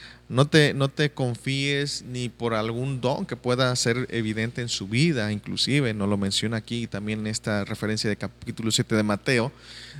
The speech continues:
dice: "Sino por su fruto", es decir, por el resultado que se ve en él. ¿Por qué? Porque si él dice, ¿verdad?,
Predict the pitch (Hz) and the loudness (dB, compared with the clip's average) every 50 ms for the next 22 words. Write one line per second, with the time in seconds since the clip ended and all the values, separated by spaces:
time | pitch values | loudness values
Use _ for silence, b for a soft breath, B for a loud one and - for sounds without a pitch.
0 | 131 B - - - 135 135 156 156 151 - 147 135 - 156 147 151 135 - - | -16 B -16 -12 -4 2 6 6 8 8 6 6 6 6 6 6 6 6 6 6
1 | 143 143 135 - - 143 131 - - 165 165 202 214 202 - - 147 143 147 147 | 6 6 6 6 4 4 4 6 8 10 10 10 8 6 2 -4 -2 -2 -2 -2
2 | 143 165 143 - - 147 143 139 139 139 135 127 131 123 - - 127 123 123 120 | -4 -4 -4 -2 -2 0 2 2 2 0 2 0 0 0 2 4 4 4 4 2
3 | - - - 151 160 175 175 180 190 180 185 180 - - 147 143 - - 135 123 | -2 2 6 6 8 8 6 4 2 0 -2 -6 -6 -6 -6 -6 -4 -4 -4 -4
4 | 117 117 120 123 127 127 - 123 117 113 107 101 90 85 104 - - 120 117 - | -2 -2 -2 -4 -4 -6 -6 -8 -8 -6 -6 -6 -6 -6 -6 -2 0 0 0 2
5 | - 151 135 117 B B B B B B - - 139 139 135 131 - 143 135 - | 4 4 4 4 B B B B B B -2 4 6 6 6 8 6 6 6 8
6 | - 143 151 165 175 170 156 - 175 165 175 190 208 220 - - - 135 120 110 | 8 10 10 10 10 8 6 4 4 6 6 8 6 6 4 2 -2 -2 -4 -4
7 | 107 107 98 92 101 110 | -6 -6 -6 -6 -6 -8